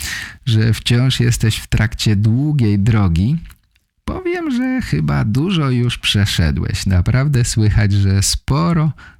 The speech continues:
drogi już za tobą. Mówisz bardzo dobrze. Sam mówisz, że ta droga jest drogą przyjemną, jest drogą ciekawą, że z przyjemnością nią idziesz. Myślę,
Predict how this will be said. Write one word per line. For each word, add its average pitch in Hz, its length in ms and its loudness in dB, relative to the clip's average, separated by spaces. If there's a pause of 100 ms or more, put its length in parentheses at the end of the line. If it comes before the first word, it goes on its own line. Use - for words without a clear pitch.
drogi 113 560 2
już 98 260 2
za 101 280 2
tobą. 90 460 2 (720)
Mówisz 104 320 2
bardzo 101 360 2
dobrze. 98 480 2 (520)
Sam 156 340 0
mówisz, 170 420 2
że 120 200 2
ta 120 180 0
droga 123 340 0
jest 131 540 -2
drogą 107 480 0
przyjemną, 160 800 0 (360)
jest 123 320 0
drogą 151 400 0
ciekawą, 151 680 0 (420)
że 117 240 0
z - 80 -6
przyjemnością 120 840 -2 (300)
nią 101 360 2 (120)
idziesz. 87 520 0 (640)
Myślę, 127 380 0